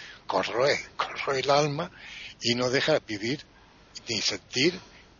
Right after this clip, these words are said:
ni, ni a unos, ni a los que están alrededor nuestro. Es un mal sentimiento la envidia. Esto, se ha dicho en esta tertulia ideas muy, muy interesantes, el nivel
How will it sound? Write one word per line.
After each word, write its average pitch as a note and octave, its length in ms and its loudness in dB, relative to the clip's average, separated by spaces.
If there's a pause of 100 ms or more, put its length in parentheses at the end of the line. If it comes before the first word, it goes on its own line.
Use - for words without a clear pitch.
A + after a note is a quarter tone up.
ni, G#2 260 -4
ni G2+ 260 -2
a F#2+ 120 4
unos, D#3 480 0
ni G#2+ 100 -4
a G2 80 0
los G2 180 -6
que - 80 -6
están A#2+ 240 -2
alrededor G#2+ 560 -2
nuestro. F3 260 -4 (680)
Es C#3+ 180 6 (120)
un B2+ 140 -2
mal F2+ 160 2
sentimiento E2+ 640 -6
la - 80 -12
envidia. E2 440 -12 (840)
Esto, G#2 500 0
se - 160 4
ha E3 60 8
dicho D#3+ 440 0 (800)
en G#2+ 160 -8
esta G#2 520 0 (120)
tertulia G2+ 680 -2 (920)
ideas A2 500 4
muy, F#2+ 500 -2
muy F#2 280 -4
interesantes, F#2 840 0
el F#2 160 -4
nivel G2 420 -2